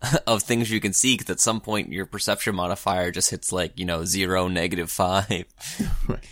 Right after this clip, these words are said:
Speaker 1: because of the stacking penalties for distance.
Speaker 2: I still, whenever I create characters, max perception because it's so common for G Ms to just be like, "Everything's perception."
Speaker 1: Yeah.
Speaker 2: But, and also, like, when it comes to, like, Hugh's magic device, I can never remember the wand rules and all that stuff.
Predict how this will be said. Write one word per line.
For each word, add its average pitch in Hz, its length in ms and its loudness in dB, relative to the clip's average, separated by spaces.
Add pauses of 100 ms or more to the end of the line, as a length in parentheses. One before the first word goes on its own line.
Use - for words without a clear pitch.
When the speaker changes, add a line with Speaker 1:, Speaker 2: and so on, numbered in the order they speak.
(160)
Speaker 1:
because 104 220 2
of 95 60 0
the 101 80 4
stacking 98 460 2
penalties 95 400 -2
for 107 100 -2
distance. - 680 -2 (220)
Speaker 2:
I 131 120 2
still, 151 320 4
whenever 135 200 4
I 139 60 4
create 139 220 2
characters, 127 360 2
max 113 320 2
perception 110 520 0
because 104 240 -2
it's 101 100 -6
so - 260 0
common 104 380 0
for - 140 2
G 98 160 4
Ms 101 420 -2
to - 100 0
just - 220 2
be 117 80 -2
like, 92 300 -2 (560)
"Everything's 147 400 2
perception." 95 680 -2 (220)
Speaker 1:
Yeah. 87 380 -10 (200)
Speaker 2:
But, 135 140 4
and 135 120 4
also, 131 360 6
like, 113 240 6
when 117 100 6
it 113 100 0
comes 113 260 4
to, 110 100 4
like, 104 200 2
Hugh's 117 160 4
magic 107 300 -2
device, - 540 0
I 107 80 2
can - 180 0
never 101 220 2
remember 104 320 0
the 98 80 2
wand 101 500 2
rules 104 400 0
and 101 100 2
all 92 180 0
that 90 180 -6
stuff. - 480 -6